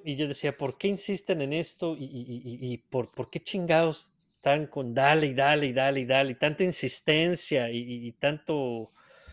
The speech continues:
eh, autoritarismo para esta mamada", pues se me hace una pérdida de tiempo y una discusión, eh,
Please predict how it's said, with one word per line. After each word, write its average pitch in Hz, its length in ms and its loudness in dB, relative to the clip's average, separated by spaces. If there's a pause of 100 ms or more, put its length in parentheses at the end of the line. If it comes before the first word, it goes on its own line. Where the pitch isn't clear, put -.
(280)
eh, 123 200 2
autoritarismo 139 1400 2
para 127 220 4
esta 147 240 0
mamada", 139 360 0
pues 135 140 -12
se 139 80 -6
me 143 80 -2
hace 175 140 -4
una 151 120 -2
pérdida 156 340 2
de 120 100 0
tiempo 139 340 -6
y 131 80 -6
una 131 180 -4
discusión, 120 960 -6
eh, 127 120 -8